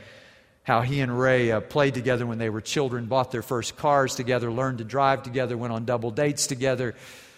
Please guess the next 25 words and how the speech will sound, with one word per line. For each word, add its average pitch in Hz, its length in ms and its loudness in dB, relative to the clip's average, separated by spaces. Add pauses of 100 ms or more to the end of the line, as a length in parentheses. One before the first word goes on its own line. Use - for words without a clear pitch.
(560)
uh, 117 80 -2
entered 127 360 -2
the 113 80 -6
military 135 600 0
together, 113 640 -4 (480)
went 123 200 -6
through 117 180 -4
boot 143 300 -4
camp 120 340 -4
together, 110 580 -6 (640)
and 107 140 -6
sat 139 340 2
in 127 100 -4
a 117 60 -4
foxhole 123 640 -2
together 107 460 -6
one 113 280 -6
morning 113 440 -6
talking 123 460 -6
about 107 340 -4
life 107 360 -2
when 107 100 -8
a 101 80 -8
live 117 440 -2
grenade 101 640 -6